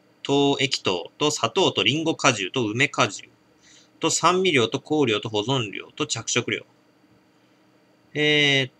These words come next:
と、製造者は合同酒精株式会社ですね。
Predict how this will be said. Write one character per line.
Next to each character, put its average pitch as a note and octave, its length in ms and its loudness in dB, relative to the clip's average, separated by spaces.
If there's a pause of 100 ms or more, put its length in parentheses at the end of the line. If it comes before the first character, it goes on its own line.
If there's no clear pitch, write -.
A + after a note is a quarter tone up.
(180)
と、 B2 160 0 (2000)
製 F#3+ 320 6
造 G3 180 2
者 A2+ 180 2
は B2 220 4
合 F3 280 2
同 E3 200 0
酒 D#3 320 0
精 G2+ 720 2
株 G#2+ 240 -2
式 - 260 -4
会 F#2+ 180 -2
社 - 160 -6 (1500)
で - 60 -20
す - 180 -16
ね。 A#2 320 0